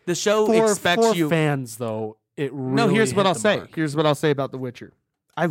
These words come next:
Speaker 1: I really liked it.
Speaker 2: Yeah.
Speaker 1: Yeah. I was confused a lot.
Speaker 2: <laughs>
Speaker 1: I had to go back and rewatch stuff, but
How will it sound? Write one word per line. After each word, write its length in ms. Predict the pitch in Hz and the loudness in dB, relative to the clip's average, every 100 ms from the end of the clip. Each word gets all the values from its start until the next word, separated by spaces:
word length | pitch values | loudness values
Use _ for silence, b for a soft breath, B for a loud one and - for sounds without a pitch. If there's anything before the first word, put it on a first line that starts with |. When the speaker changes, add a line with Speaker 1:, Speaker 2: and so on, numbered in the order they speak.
| 143 | -2
Speaker 1:
I 160 | 131 226 | 0 0
really 400 | 185 147 143 117 | 2 2 2 0
liked 380 | 120 160 151 - | 0 0 -2 -10
it. 160 | - _ _ | -16 _ _
Speaker 2:
Yeah. 200 | 120 92 - | -12 -12 -2
Speaker 1:
Yeah. 260 | 262 143 - _ _ _ _ _ - | -2 -2 -6 _ _ _ _ _ -6
I 200 | 160 226 | 0 0
was 300 | 208 220 - | 2 0 0
confused 560 | 175 - 208 247 185 | -2 -2 2 2 2
a 80 | 131 | -2
lot. 340 | 127 113 120 - _ - | -4 -4 -4 -8 _ -20
Speaker 2:
<laughs> 240 | - _ - | -20 _ -6
Speaker 1:
I 120 | 139 | -2
had 180 | 160 165 | -2 -2
to 60 | |
go 240 | 147 156 165 | 0 2 2
back 400 | 156 156 156 147 | 2 0 -2 -2
and 140 | 143 | -4
rewatch 380 | 139 151 143 143 | -4 -2 0 -2
stuff, 560 | - - 143 131 - _ - - | -4 -2 0 0 -4 _ -12 -6
but 260 | 156 143 | -4 -6